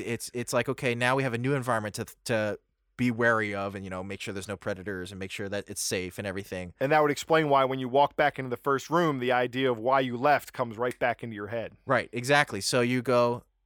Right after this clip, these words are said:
Speaker 1: you know, it, it's kind of like this, the reason you walked in there sort of accidentally gets dumped with
Speaker 2: Right.
Speaker 1: uh,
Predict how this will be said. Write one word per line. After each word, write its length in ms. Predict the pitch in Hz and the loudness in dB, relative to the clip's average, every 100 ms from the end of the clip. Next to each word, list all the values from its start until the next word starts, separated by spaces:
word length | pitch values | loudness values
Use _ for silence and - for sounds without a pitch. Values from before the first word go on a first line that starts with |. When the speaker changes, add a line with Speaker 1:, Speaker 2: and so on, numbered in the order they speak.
| - | -8
Speaker 1:
you 140 | 139 139 | 0 0
know, 80 | - | 2
it, 220 | 139 139 | 0 0
it's 160 | 135 - | -2 -2
kind 220 | 175 151 | 2 2
of 80 | 143 | 2
like 260 | 131 123 - | 2 0 -4
this, 340 | 127 123 - - | -2 -2 -2 -4
the 140 | 123 123 | -4 -2
reason 320 | 147 160 143 | 0 -2 0
you 100 | 127 | 2
walked 260 | 127 127 | 2 2
in 140 | 143 139 | -4 -2
there 160 | 123 | -2
sort 180 | 120 135 | 0 0
of 120 | 120 | 2
accidentally 480 | 117 117 - 120 117 | 2 0 -2 -4 -4
gets 180 | 113 - | -6 -8
dumped 420 | 101 117 117 123 | -4 -2 -2 -4
with 300 | 117 104 - _ _ - | -6 -6 -6 _ _ -2
Speaker 2:
Right. 240 | 127 101 _ _ - | -2 -2 _ _ -4
Speaker 1:
uh, 320 | 107 104 104 | 2 2 2